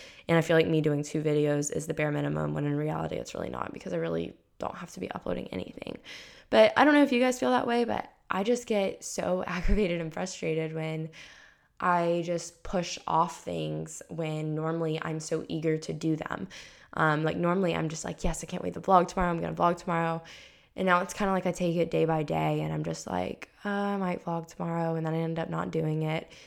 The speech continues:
And it's just one of those things where I'm, like, going through a weird phase where I just feel like I don't have the same motivation that I once had to produce content. And it's not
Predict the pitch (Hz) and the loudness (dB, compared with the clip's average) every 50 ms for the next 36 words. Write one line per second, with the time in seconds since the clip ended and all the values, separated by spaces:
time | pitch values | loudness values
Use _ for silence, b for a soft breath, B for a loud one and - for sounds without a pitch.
0 | B B B B B B B _ - 160 160 156 156 151 151 151 156 - - 180 | B B B B B B B _ -2 0 2 2 2 2 0 0 -2 -2 -2 -2
1 | - - - 214 202 - - - - 185 185 180 175 180 170 165 165 - - 175 | -2 -4 -4 -4 -6 -6 -8 -6 -2 0 0 2 4 4 4 2 0 -2 -2 -2
2 | 170 165 160 160 160 160 170 160 165 160 156 156 160 - - 160 156 160 160 156 | -2 0 0 -2 -2 0 0 0 0 0 0 0 -2 -2 -2 -2 0 0 -2 0
3 | 160 160 160 151 147 151 156 156 156 160 - 170 160 151 151 151 175 - 165 160 | 0 2 2 2 2 0 0 0 -2 -2 -2 0 0 0 0 -2 -2 -2 -2 -2
4 | 175 160 - - - 165 160 151 151 156 151 151 156 - - B B B B B | -2 -6 -6 -6 -2 0 2 2 2 2 2 0 -2 -4 -8 B B B B B
5 | B B B B B B B B _ _ _ _ - - 165 160 160 156 156 156 | B B B B B B B B _ _ _ _ -2 0 2 4 4 4 4 4
6 | 151 156 151 156 170 180 - - 165 156 - - - - 165 156 156 151 156 165 | 2 2 2 0 -2 -4 -2 0 0 0 0 -4 -4 -2 0 2 2 0 0 -4
7 | 165 147 - - 160 156 151 151 151 147 147 151 151 151 - 160 156 156 160 160 | -6 -6 -4 -2 -2 0 0 0 0 0 0 0 -2 -2 -2 -2 -2 -2 -2 0
8 | 160 156 160 - - - 165 160 - - - - - - - - - - - - | 0 -2 -2 -4 -6 -6 -4 -4 -4 -4 -6 -8 -8 -4 -4 -2 -2 -2 -4 -4
9 | - - - - 98 95 95 95 95 - - - - 190 - - - - - - | -8 -10 -8 -6 -4 -2 -2 -2 -2 -4 -6 -8 -8 -8 -8 -8 -8 -8 -8 -6
10 | 180 - - - - - - - - 180 170 165 156 156 - - - - - | -6 -8 -6 -6 -6 -6 -6 -6 -4 -2 0 2 2 2 0 -2 -6 -12 -18